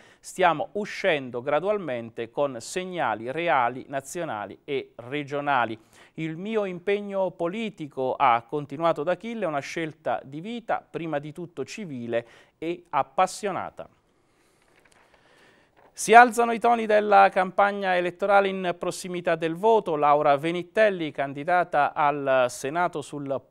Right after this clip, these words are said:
plurinominale per il P D, in una conferenza stampa ha attaccato Michele Iorio. Frecciate anche al Movimento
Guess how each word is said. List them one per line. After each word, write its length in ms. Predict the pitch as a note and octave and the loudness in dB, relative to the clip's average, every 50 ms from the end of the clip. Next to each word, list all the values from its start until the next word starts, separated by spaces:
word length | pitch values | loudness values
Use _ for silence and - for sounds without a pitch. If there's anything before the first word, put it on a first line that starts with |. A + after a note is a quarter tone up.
| _ _ | _ _
plurinominale 880 | - G3+ B3 B3 G#3+ G3+ F3+ F3 F3 F#3+ G#3 F#3+ E3+ D#3+ D3 C#3 C3 - | -6 -4 -4 -4 -4 -4 -6 -8 -8 -8 -4 -2 0 0 0 0 -2 -2
per 120 | C#3 C3+ | -4 -6
il 120 | C#3+ D3+ | -6 -8
P 160 | D3 - A#3 G#3+ | -10 -12 -12 -12
D, 220 | F#3 E3 D#3+ C#3 - | -10 -10 -12 -10 -10
in 140 | E3 D#3 D#3+ | -10 -10 -8
una 200 | E3 D#3+ D3 C#3 | -6 -6 -6 -4
conferenza 600 | - E3 D#3+ D#3+ - F#3+ G3 G#3 F#3+ F#3 - A3 | -4 -6 -6 -4 -4 -2 -2 -2 -2 -4 -8 -10
stampa 540 | - - - B2 A2 A2+ A2 - A#2 A#2 - - - - - - _ | -8 -2 0 0 0 0 -2 -2 -4 -4 -4 -6 -14 -20 -20 -6 _
ha 120 | D3+ D#3+ | 6 6
attaccato 680 | F3 F3 F3 - G3+ - - - D#3+ D#3 D3+ - D3+ C#3 | 6 6 4 2 0 2 2 4 4 4 4 2 -2 -6
Michele 360 | D3 C#3+ C3 - D3+ C#3 C#3 | -6 -8 -6 -4 -4 -2 -2
Iorio. 520 | C#3+ D#3+ F#3+ G#3 F#3+ E3 C#3 A#2+ A2 E2 C#2 | -2 2 4 6 6 6 4 2 -2 -6 -8
Frecciate 800 | - - - C#3+ C#3 - - - G#3+ A3 A#3 A3+ - A3 - - | -8 -6 -6 -6 -6 -4 0 4 4 4 4 4 0 -4 -2 0
anche 340 | F3+ E3+ E3 D#3 - - C3 | 2 2 2 0 -2 -4 -4
al 80 | B2+ | -4
Movimento 720 | C3+ D3+ E3+ F#3 G3 E3+ C3 C3 C3 B2 - - C3 - | -4 -6 -6 -6 -4 -4 -4 -4 -4 -6 -6 -6 -8 -8